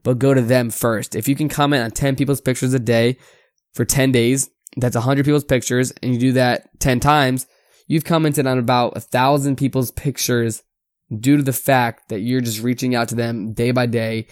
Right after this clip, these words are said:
I'm not telling you to send a thousand D Ms in a day. That's time consuming. That's annoying.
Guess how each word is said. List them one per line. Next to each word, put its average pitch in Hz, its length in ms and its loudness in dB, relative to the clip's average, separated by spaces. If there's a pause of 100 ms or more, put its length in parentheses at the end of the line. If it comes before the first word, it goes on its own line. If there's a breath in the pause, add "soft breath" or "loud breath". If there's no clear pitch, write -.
(140 soft breath)
I'm 123 60 -6
not 151 180 2
telling 165 240 2
you 139 60 2
to 127 60 -2
send 135 200 0
a 120 60 0
thousand 123 400 0
D 120 160 0
Ms 110 100 -2
in 110 60 -2
a 110 60 -4
day. 113 260 -2
That's 117 400 -4
time 127 280 0
consuming. 123 480 -2
That's 120 200 -4
annoying. 123 540 0